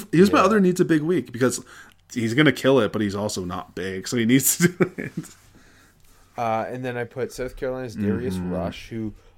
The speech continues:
Speaker 2: the track guy in high school, had a great senior year,
Speaker 1: Yeah.
Speaker 2: really long, fluid. Uh, and Kansas State's
Speaker 1: Yeah.
Speaker 2: Julius Brents, who pe-, people are like, "Is he Tariq Woolen this year?" He's six, uh, six three, um,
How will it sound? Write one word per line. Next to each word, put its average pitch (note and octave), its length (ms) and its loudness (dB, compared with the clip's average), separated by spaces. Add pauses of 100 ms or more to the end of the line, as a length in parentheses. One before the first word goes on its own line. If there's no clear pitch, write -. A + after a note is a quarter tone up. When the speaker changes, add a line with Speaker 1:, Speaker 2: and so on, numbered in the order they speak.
Speaker 2:
the G#2 120 -16
track A2 400 -6
guy A2+ 120 -4
in A2 120 -8
high G2+ 200 -10
school, G2+ 240 -8
had G#2+ 120 -10
a G2 40 -10
great G2 340 -12
senior F#2 300 -14
year, F2 100 -8
Speaker 1:
Yeah. F2 300 -8
Speaker 2:
really G2 220 -8
long, F#2 480 -10 (280)
fluid. G2 540 -10 (320)
Uh, G#2+ 160 -4
and A2 140 -14
Kansas B2 380 -14
State's - 300 -14
Speaker 1:
Yeah. F#2 160 -10
Speaker 2:
Julius G#2 240 -10
Brents, A2 360 -12
who G#2+ 100 -14 (140)
pe-, B2 120 -16
people G#2+ 300 -12
are G#2 60 -4
like, G2+ 180 -10
"Is F#2+ 120 -18
he A2 180 -14
Tariq A2+ 340 -14
Woolen A2 260 -12
this C3+ 180 -14
year?" C#3+ 120 -12
He's A2 160 -14
six, - 400 -16 (440)
uh, F2+ 220 -10
six - 340 -12
three, A#2 640 -10
um, E2+ 600 -12